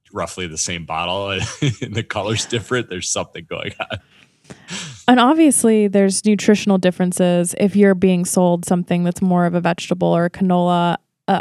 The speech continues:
Speaker 2: I'm really scared now of the food allergies that you're, you were talking about that could even be at risk if you're actually consuming a nut oil.
Speaker 1: Yeah, right.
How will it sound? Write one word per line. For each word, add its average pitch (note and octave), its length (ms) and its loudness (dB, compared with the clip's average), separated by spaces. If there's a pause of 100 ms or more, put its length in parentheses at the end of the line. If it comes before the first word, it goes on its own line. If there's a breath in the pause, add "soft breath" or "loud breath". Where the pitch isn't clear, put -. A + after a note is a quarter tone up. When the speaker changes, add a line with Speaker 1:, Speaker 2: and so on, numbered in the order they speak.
Speaker 2:
I'm F#3 280 4
really G3+ 560 4
scared F3 520 -2
now E3+ 360 0
of F3 240 0
the F3+ 80 -8
food F3+ 320 2
allergies F3+ 560 -2
that - 80 -4
you're, D3+ 260 0
you F3+ 180 0
were D3+ 120 0
talking - 340 -4
about - 260 -2
that - 100 -10
could F#3+ 280 -6
even F3+ 240 0
be F3+ 140 0
at - 80 -2
risk F3+ 260 -2
if F#3 100 -4
you're - 120 -4
actually F3+ 340 -4
consuming F3+ 480 -2
a - 40 -10
nut F#3 260 -2
oil. D#2 360 -4 (640 loud breath)
Speaker 1:
Yeah, E2+ 220 -12
right. E2 260 -10